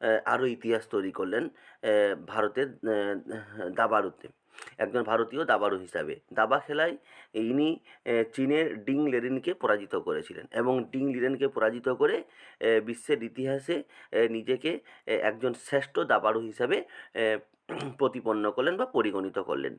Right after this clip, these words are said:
এ, এখন বিষয় হচ্ছে এটা কি, আমি কেন এই ভিডিওটা আজকে দিলাম? যেগুলো, ও, চলতি পরীক্ষা আসছে বা পরীক্ষা হবে, যেমন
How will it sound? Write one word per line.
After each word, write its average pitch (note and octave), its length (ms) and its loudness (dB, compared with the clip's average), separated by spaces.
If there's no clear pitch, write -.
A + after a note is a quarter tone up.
এ, - 40 -2
এখন B2+ 420 0
বিষয় C#3 360 -4
হচ্ছে A#2 420 -4
এটা D3 220 2
কি, C#3+ 300 -4
আমি C3 200 0
কেন C3+ 260 0
এই C#3+ 200 0
ভিডিওটা A#2 380 -2
আজকে B2+ 240 -2
দিলাম? E2+ 380 -4
যেগুলো, D#3+ 560 2
ও, - 300 0
চলতি D3+ 280 2
পরীক্ষা C3 560 -2
আসছে - 380 -2
বা D3+ 120 4
পরীক্ষা B2 400 0
হবে, F2 360 0
যেমন B2 380 -2